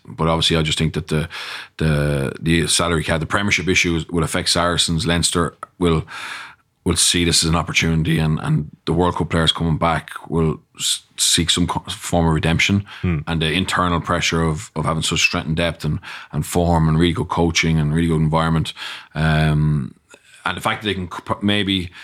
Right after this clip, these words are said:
Speaker 1: coach through the Pro fourteen for ninety percent of it, um, uh, so they can really manage players, and, uh, you know, they, you'd imagine they'd be very fresh at, at the right time, even though they're a team who have so many players playing international rugby.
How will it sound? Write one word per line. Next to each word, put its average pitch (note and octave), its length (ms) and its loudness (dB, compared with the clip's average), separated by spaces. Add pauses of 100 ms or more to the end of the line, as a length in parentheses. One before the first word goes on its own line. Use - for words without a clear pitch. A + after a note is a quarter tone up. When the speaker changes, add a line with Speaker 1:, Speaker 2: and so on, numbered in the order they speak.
(160)
Speaker 1:
coach - 320 2
through G#2 100 2
the G2 60 2
Pro G2+ 160 0
fourteen G2 400 0
for F2 360 -2 (640)
ninety F#2+ 280 0
percent G#2 260 -2
of A#2 60 -2
it, B2 240 -2 (160)
um, F2 840 0
uh, E2+ 400 -2
so F2+ 160 0
they F2 80 2
can F#2 100 0
really F#2+ 200 2
manage F#2 380 0
players, F2+ 460 0
and, E2 140 -4 (340)
uh, E2 680 2 (280)
you E2+ 80 2
know, E2 80 4
they, F2 120 0
you'd F#2+ 280 0
imagine G2 320 0
they'd F#2 160 0
be F2 80 -2
very F2+ 200 0
fresh - 480 -2
at, E2 140 0
at - 120 -4
the F#2 60 2
right F2 200 0
time, F2 360 0 (380)
even F2 240 2
though E2 120 2
they're E2 100 4
a D#2+ 40 -2
team E2 200 2
who E2 60 4
have D#2 140 0
so - 200 0
many D#2+ 100 2
players D#2 240 0
playing D#2 200 0
international D#2 380 -2
rugby. E2 160 -12